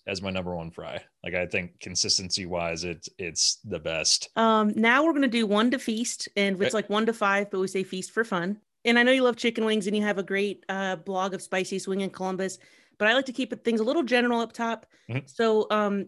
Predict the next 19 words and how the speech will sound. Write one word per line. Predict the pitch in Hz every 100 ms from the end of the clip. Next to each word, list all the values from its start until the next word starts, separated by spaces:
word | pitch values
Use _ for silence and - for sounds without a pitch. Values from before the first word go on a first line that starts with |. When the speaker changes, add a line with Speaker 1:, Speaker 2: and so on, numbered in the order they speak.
| 185
Speaker 2:
Buffalo | 202 233 320 277
Wild | 226 220 214
Wings | 214 214 208
specifically, | - 190 202 196 185 180 180 -
their | 196 190
chicken | 196 196 180
wings, | 175 170 160 -
one | 180 180
to | 180
feast. | 151 139 - - - _ _
Speaker 1:
Go, | 240 226
like, | 190 131
a, | 113 107 104 104 101
a | 107
three, | - - 98 101 120 -
probably. | 123 120 117 127 139 127 - -
I | 98
mean, | 104
I, | 101 107